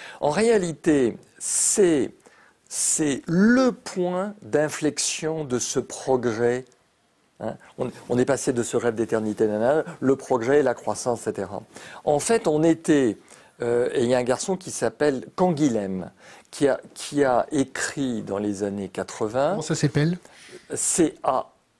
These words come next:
Speaker 1: N G U I L H E M. Bon. Et il a fait un article sur les déconvenues de, de, de, du, du progrès. Je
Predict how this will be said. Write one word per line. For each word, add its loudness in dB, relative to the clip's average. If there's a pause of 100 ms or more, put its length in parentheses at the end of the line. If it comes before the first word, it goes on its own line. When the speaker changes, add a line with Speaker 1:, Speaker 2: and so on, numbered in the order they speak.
(140)
Speaker 1:
N 2
G 0
U -6
I -2
L 0
H -6 (100)
E -4
M. -4 (380)
Bon. -8 (320)
Et 4
il 4
a 0
fait 0
un 0
article -6
sur -2 (800)
les 2
déconvenues 2
de, 4
de, 4
de, -2
du, -2
du -2
progrès. 0
Je -14